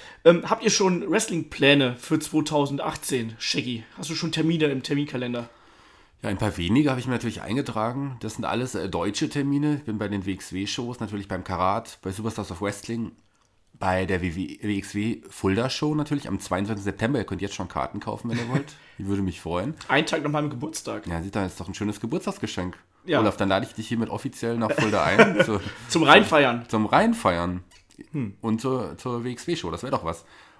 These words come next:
Speaker 2: Und alle anderen, die wollt sicherlich mit Olaf feiern, kauft euch Karten, Olaf wird da sein.
Speaker 1: <laughs>
Speaker 2: So macht man Werbung. Und natürlich habe ich mir,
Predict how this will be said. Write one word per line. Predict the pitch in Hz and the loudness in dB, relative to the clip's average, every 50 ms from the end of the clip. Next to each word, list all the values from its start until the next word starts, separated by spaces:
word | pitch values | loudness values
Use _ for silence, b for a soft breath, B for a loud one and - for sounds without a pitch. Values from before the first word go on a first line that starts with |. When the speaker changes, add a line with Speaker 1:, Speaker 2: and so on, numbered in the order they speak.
| b - | b -4
Speaker 2:
Und | 117 117 | 0 2
alle | 92 127 156 156 | 4 4 4 4
anderen, | 165 196 185 131 | 4 4 4 4
die | 113 101 | 6 4
wollt | 104 104 - | 4 2 2
sicherlich | 139 139 139 131 127 | 2 0 0 0 0
mit | 131 - | -2 0
Olaf | 107 113 117 117 - | 0 0 0 0 0
feiern, | - 147 113 98 98 | 0 0 0 0 0
kauft | - - - - | -2 -4 -4 -2
euch | - 117 - | -4 -6 -4
Karten, | - 139 143 135 - | -2 -2 -2 -2 -2
Olaf | 90 101 110 120 - - | -2 -2 -2 -2 -4 -4
wird | 123 - | -6 -4
da | 131 143 160 | -2 -2 0
sein. | 143 117 92 95 95 107 120 - 349 339 - - - 160 | 0 0 0 0 0 0 -2 -2 -4 -6 -4 -4 -6 -6
Speaker 1:
<laughs> | - - - 127 139 135 - | -6 -6 -6 -6 -4 0 2
Speaker 2:
So | 123 135 | 4 6
macht | 156 165 160 | 8 8 8
man | 170 156 151 | 6 6 6
Werbung. | 143 120 104 98 98 B B B | 6 4 4 2 -2 B B B
Und | - 165 175 214 | 2 4 4 4
natürlich | 196 160 - 147 139 135 127 127 | 4 4 4 4 4 4 2 2
habe | 113 | 0
ich | 113 117 | 0 0
mir, | 117 107 101 87 | 0 0 0 -2